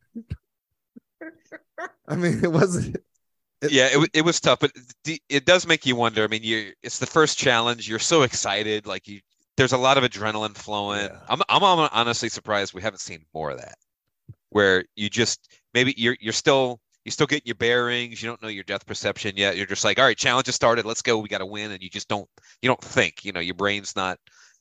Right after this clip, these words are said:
Speaker 2: not thinking, and you just go in. I mean, it's
Speaker 3: Yeah.
Speaker 2: it
Speaker 1: I,
Speaker 2: is kinda
Speaker 1: I do like that they've changed up some of the advantages and stuff, though. That really
Speaker 3: Yeah.
Speaker 1: needed a refresh. Um, so it's, it
Speaker 3: Well, I
Speaker 1: seem-,
Speaker 3: thought the
Speaker 1: seems
Speaker 3: last
Speaker 1: like
Speaker 3: two,
Speaker 1: there's a
Speaker 3: the season forty refresh was great,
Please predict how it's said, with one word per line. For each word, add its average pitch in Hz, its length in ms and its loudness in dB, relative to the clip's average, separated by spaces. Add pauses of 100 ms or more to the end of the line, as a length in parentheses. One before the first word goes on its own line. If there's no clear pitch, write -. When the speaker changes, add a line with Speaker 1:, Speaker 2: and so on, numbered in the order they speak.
Speaker 2:
not 104 160 -4
thinking, 104 380 -2
and 92 160 -4
you 92 120 -4
just 87 300 -8 (380)
go 90 200 -6
in. 90 120 -10
I 85 80 -12
mean, 73 140 -20 (100)
it's - 280 -16 (240)
Speaker 3:
Yeah. 117 240 -4
Speaker 2:
it 143 140 -4
Speaker 1:
I, 139 80 4
Speaker 2:
is 123 120 2
kinda 131 180 -2
Speaker 1:
I 143 40 4
do 170 280 0
like 147 320 0
that 117 120 -6
they've 117 200 -6
changed 120 520 -4
up 113 200 4
some 117 160 -2
of 104 80 -2
the 104 100 0
advantages 98 680 -2
and 92 140 -8
stuff, - 320 -4
though. 95 320 4
That 104 220 0
really 117 340 2
Speaker 3:
Yeah. 117 200 0
Speaker 1:
needed 113 300 -2
a 110 60 0
refresh. 113 760 -2 (540)
Um, 95 480 -8
so 95 460 2
it's, - 280 -8
it 370 100 -4
Speaker 3:
Well, 523 100 2
I - 20 -2
Speaker 1:
seem-, - 140 6
Speaker 3:
thought - 20 -2
the - 60 6
Speaker 1:
seems 180 100 4
Speaker 3:
last 151 200 8
Speaker 1:
like 113 100 0
Speaker 3:
two, 156 180 4
Speaker 1:
there's 147 300 0
a - 40 -14
Speaker 3:
the - 80 -20
season 190 380 -2
forty 170 320 -2
refresh 101 480 -6
was 92 140 -8
great, 90 560 -4